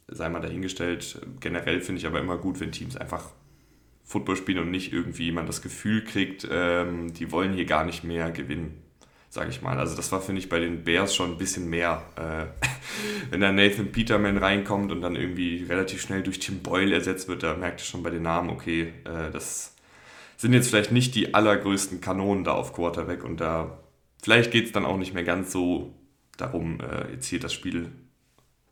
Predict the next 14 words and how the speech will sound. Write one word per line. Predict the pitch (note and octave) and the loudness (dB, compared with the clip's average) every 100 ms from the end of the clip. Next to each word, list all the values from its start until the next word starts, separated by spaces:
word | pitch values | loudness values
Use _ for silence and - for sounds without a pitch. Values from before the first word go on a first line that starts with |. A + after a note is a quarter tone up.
| - | -10
zu | A2+ | 2
hundert | A2+ G#2 | 6 6
Prozent | F2 - F2 | 2 -6 -6
zu | - | -6
gewinnen, | - E2+ | -4 -2
aber | C#2 C2+ | 0 -2
ich | - | -4
möchte | - | -8
den | E2 - | -6 -4
Bears | - - | -6 -8
jetzt | - | -10
auch | C2+ | -12
nichts | - | -10
unterstellen. | - - - - | -12 -14 -14 -14